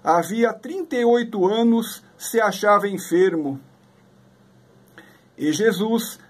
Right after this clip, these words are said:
vendo este deitado, e sabendo que estava neste estado havia muito tempo, disse-lhe: "Queres ficar são?" O enfermo respondeu-lhe:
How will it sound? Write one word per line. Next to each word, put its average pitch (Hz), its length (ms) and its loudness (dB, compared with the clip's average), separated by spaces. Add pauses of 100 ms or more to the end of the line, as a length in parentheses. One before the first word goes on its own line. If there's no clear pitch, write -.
vendo 254 460 2
este 240 260 0
deitado, 202 720 0 (400)
e 165 100 2
sabendo 220 680 -2
que 196 120 -4
estava 196 500 0
neste 262 360 -2
estado 196 540 2
havia 190 340 2
muito 262 400 -2
tempo, 240 640 -2 (220)
disse-lhe: 160 760 -2 (640)
"Queres 311 460 -4
ficar 214 460 0
são?" 277 440 -2 (1900)
O 185 120 0
enfermo 220 520 2
respondeu-lhe: 185 920 0